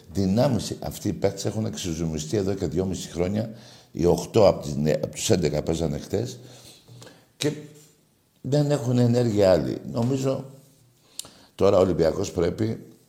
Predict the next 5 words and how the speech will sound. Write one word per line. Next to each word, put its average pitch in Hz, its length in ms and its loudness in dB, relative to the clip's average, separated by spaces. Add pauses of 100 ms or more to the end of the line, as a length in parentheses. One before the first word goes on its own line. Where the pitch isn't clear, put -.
(380)
να 78 180 -2
πάρει 104 260 4
πρωτάθλημα 90 480 -2
κύπελλο, 85 540 -6 (920)
έτσι. - 420 -6